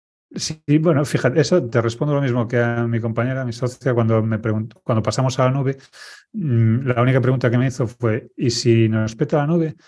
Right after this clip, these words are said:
Eh, si nos peta la nube, el menor de nuestros problemas va a ser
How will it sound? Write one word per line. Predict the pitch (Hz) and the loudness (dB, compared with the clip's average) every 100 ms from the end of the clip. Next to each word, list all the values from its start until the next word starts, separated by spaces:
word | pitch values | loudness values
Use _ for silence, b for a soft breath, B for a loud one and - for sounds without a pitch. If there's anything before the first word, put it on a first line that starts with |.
| b b b _ | b b b _
Eh, | 113 | -8
si | - | -2
nos | 127 - | -2 0
peta | 170 139 | 2 2
la | 120 | 2
nube, | 135 131 135 175 | 2 2 -2 0
el | 117 | 0
menor | 120 131 | 0 0
de | 123 | 0
nuestros | 110 113 104 | -2 -4 -10
problemas | - 104 117 113 98 | -8 -2 0 0 -2
va | |
a | |
ser | 98 113 131 | -4 -2 -4